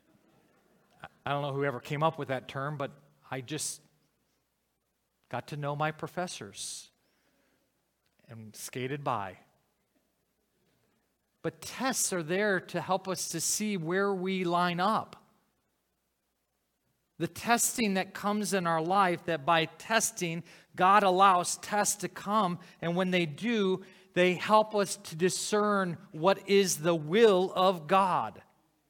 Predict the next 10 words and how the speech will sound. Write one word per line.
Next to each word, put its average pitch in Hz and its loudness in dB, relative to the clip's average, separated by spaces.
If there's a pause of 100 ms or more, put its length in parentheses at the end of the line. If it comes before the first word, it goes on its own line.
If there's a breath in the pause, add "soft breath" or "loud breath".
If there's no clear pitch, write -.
(240)
And 170 -2
what 240 10
is 262 4
the 226 4
will 220 6
of 190 2
God? 185 4 (180 loud breath)
What 185 4
is 170 0
good, 269 2